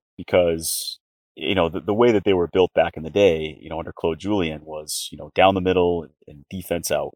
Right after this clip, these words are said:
And that meant having a one-two in Krejci and Bergeron. Obviously, they've flip-flopped in the last couple of years with Bergeron's rise as an offensive player. You have your bedrock defenseman in Chara, and then the goaltending, back then,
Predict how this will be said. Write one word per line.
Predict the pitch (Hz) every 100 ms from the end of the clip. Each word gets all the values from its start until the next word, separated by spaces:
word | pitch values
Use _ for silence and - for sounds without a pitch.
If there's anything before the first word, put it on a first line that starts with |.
| _ _
And | - 80 78 76 76 _ _ _
that | 90 87
meant | 87 82
having | 87 85 85 87
a |
one-two | 82 87 90 - 90
in | 82
Krejci | - 87 90 - 90
and | 78
Bergeron. | 85 85 85 87 85 87
Obviously, | - 80 - 78
they've | 82
flip-flopped | - - - - 78 78
in | 80
the | 80
last | 80 80 -
couple | - 90 80
of |
years | 80 82 87 -
with | 78 -
Bergeron's | 82 85 82 78
rise | 80 80 80
as | 80 80
an |
offensive | 82 85 80 - -
player. | 80 80 80 _ _ _ _ _
You | 82
have | 80
your | 80 80 -
bedrock | 95 92 92 87 -
defenseman | - 90 87 87
in | 82
Chara, | - 87 85 87 - _ _ _ _ -
and | 85 80 85
then | 85
the | 85
goaltending, | 92 95 - 80 80 82 -
back | 80 -
then, | 82 82